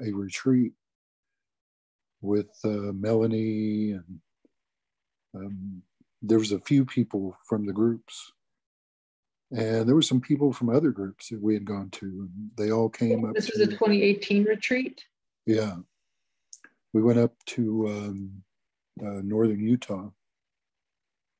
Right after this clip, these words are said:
Speaker 1: to a camp. And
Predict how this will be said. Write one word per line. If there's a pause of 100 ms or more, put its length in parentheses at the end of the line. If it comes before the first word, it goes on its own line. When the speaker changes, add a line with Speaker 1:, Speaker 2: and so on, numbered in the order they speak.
(520)
Speaker 1:
to
a
camp. (1080)
And